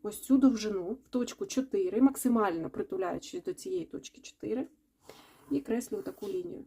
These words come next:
Я вам більше пояснюю, ніж, е, взагалі-то можна зробити. І ось цей куточок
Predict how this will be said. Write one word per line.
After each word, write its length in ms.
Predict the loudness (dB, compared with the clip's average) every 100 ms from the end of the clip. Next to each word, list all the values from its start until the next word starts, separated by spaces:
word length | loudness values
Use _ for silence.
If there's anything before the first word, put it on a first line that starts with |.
| -18 -16 -4
Я 160 | 0
вам 160 | 2 2
більше 320 | 2 0 -2
пояснюю, 600 | -2 -2 -2 -6 -10 -8
ніж, 460 | -8 -10 -10 -10 -10
е, 220 | -10 -12
взагалі-то 460 | -12 -12 -8 -8 -6
можна 260 | -8 -8
зробити. 400 | -10 -10 -12 -14 _ -20 -20 -10 4
І 120 | 6
ось 200 | 6 4
цей 200 | 2 2
куточок 840 | 0 0 0 0 -4 -10 -12 _